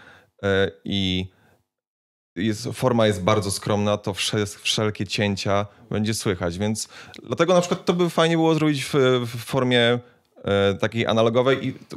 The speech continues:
wymaga to od ciebie przygotowania, po raz kolejny mogę powiedzieć, nie?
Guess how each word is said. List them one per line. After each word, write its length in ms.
wymaga 400
to 100
od 60
ciebie 200
przygotowania, 600
po 60
raz 140
kolejny 320
mogę 160
powiedzieć, 520
nie? 100